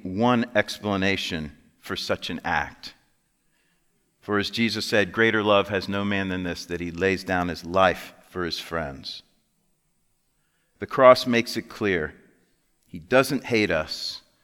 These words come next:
because we first hated him. And now we can love him because he first loved us.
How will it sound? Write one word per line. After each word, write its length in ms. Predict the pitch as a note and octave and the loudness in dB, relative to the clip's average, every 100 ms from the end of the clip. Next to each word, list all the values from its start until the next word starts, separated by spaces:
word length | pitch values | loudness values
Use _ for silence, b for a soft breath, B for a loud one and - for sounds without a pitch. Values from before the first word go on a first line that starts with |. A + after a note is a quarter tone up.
| _ _ - | _ _ -12
because 340 | G2+ - F2+ | -8 -4 -6
we 100 | F2 | -6
first 360 | E2+ - F#2 - | -10 -6 -6 -6
hated 320 | G2 E2 D#2 | -6 -6 -8
him. 260 | D#2 C#2+ - _ _ _ _ _ _ _ _ _ _ _ _ _ _ _ _ - | -12 -14 -16 _ _ _ _ _ _ _ _ _ _ _ _ _ _ _ _ -8
And 220 | G2 F#2+ | -4 0
now 440 | G#2 G#2+ F#2 F2+ - B B | 4 6 4 2 -6 B B
we 100 | G2 | -10
can 280 | F#2+ G2+ F2+ | -6 -4 0
love 260 | G#2 G2 - | 2 2 0
him 480 | A2 G2 E2 D#2+ - b b - | -2 -2 -2 -6 -14 b b -14
because 360 | E2+ - F#2 | -10 -6 -6
he 80 | F#2+ | -6
first 420 | E2+ - F#2 - | -6 -2 -2 -2
loved 300 | D#2+ E2+ D#2 | -4 -4 -4
us. 480 | D2 C#2 - - - | -8 -8 -12 -16 -16